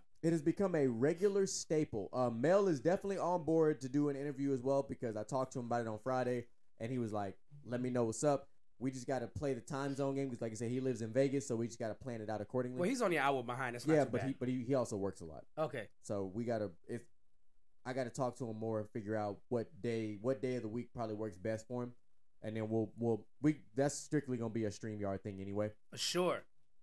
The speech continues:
Speaker 1: But it'll be dope though. Like, I'm looking forward to that interview.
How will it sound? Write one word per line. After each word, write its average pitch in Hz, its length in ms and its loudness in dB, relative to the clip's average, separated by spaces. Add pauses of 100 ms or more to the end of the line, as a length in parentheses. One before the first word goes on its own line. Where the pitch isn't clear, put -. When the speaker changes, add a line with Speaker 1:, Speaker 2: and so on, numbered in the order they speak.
(320)
Speaker 1:
But 110 140 2
it'll 107 120 2
be 98 140 -4
dope 101 260 0
though. 107 180 -2 (800)
Like, 95 140 -8 (120)
I'm 120 180 -4
looking 113 180 -2
forward 110 260 -2
to - 80 -6
that 110 120 -2
interview. 123 320 -6